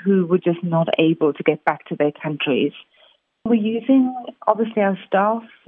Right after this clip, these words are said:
but also our admin staff. The biggest challenge is trying to make sure that the center is running as normally as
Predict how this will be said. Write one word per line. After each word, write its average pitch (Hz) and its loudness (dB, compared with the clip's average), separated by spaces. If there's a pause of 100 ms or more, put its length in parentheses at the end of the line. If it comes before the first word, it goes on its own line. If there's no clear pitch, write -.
(200)
but 208 2
also 220 0
our 185 0
admin 208 -2
staff. - -2 (840)
The 240 2
biggest 185 -2
challenge 214 0 (200)
is 185 0 (100)
trying 190 -2 (140)
to 190 4 (680)
make 170 0
sure 175 4
that 170 4 (100)
the 170 4
center 165 2
is 147 0
running 156 0 (720)
as 165 4 (220)
normally 180 4
as 147 2